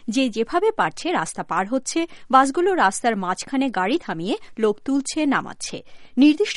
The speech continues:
জায়গায় পার্ক না করে যত্রতত্র গাড়ি পার্ক করা হচ্ছে। সম্প্রতি ঢাকায় কয়েকটি ফ্লাইওভার নির্মাণ করা হলেও যানজটের সমস্যা রয়েই গেছে। ঢাকার যানজট নিয়ে আমরা কথা বলেছিলাম নগর বিশেষজ্ঞ Center for Urban স্টাডিজের প্রধান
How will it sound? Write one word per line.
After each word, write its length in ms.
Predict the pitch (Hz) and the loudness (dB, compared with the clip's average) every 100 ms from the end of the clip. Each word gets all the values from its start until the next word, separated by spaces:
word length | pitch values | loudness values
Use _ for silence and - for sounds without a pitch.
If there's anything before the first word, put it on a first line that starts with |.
| 466 | 0
জায়গায় 300 | 466 415 415 | 2 0 0
পার্ক 220 | 240 220 220 - | 2 2 0 -4
না 160 | 196 | -2
করে 260 | 269 370 240 - - - | 0 0 0 -2 -10 -4
যত্রতত্র 760 | 233 247 - 403 392 359 269 285 | 0 0 0 0 0 0 -4 -2
গাড়ি 260 | 196 180 | -2 -4
পার্ক 240 | - 156 - | -6 -10 -4
করা 220 | 185 170 | -4 -4
হচ্ছে। 380 | 165 - - 151 - - - | -8 -10 -10 -10 -16 -20 -12
সম্প্রতি 460 | - 330 - 494 403 | 2 4 4 2 2
ঢাকায় 320 | 339 240 294 302 | 0 -2 -2 0
কয়েকটি 340 | 220 220 214 | 0 0 -4
ফ্লাইওভার 500 | 202 190 202 226 254 233 | -2 0 0 0 0 0
নির্মাণ 340 | 196 190 202 | -2 -4 -4
করা 220 | 208 202 | -4 -6
হলেও 360 | 180 180 277 277 - - 226 | -4 -4 0 -2 -4 -8 0
যানজটের 480 | 254 254 349 403 | 2 2 0 0
সমস্যা 520 | 392 320 302 - 220 - 240 | -2 0 -2 0 -4 -2 0
রয়েই 280 | 277 175 | 0 0
গেছে। 420 | 151 - - 196 - - - - - | -6 -10 -8 -8 -10 -16 -20 -20 -10
ঢাকার 320 | 220 226 440 | 0 2 2
যানজট 420 | 285 220 226 311 320 | 2 2 2 0 0
নিয়ে 140 | 370 | -2
আমরা 180 | 330 302 | 0 0
কথা 260 | 233 185 285 | -2 -2 -2
বলেছিলাম 480 | 330 359 - 214 254 - - - | -2 -4 -2 -4 -4 -6 -20 -2
নগর 340 | 233 254 269 392 | 2 2 2 2
বিশেষজ্ঞ 520 | 403 415 - 370 - 233 - - | 0 0 -2 -2 0 -4 -4 -8
Center 380 | - 330 339 415 | -2 0 0 -2
for 160 | 415 392 | 0 2
Urban 300 | 240 233 285 | 4 4 0
স্টাডিজের 460 | - 294 277 277 247 | 0 -2 -2 -2 -2
প্রধান 360 | 254 311 220 | 0 0 -2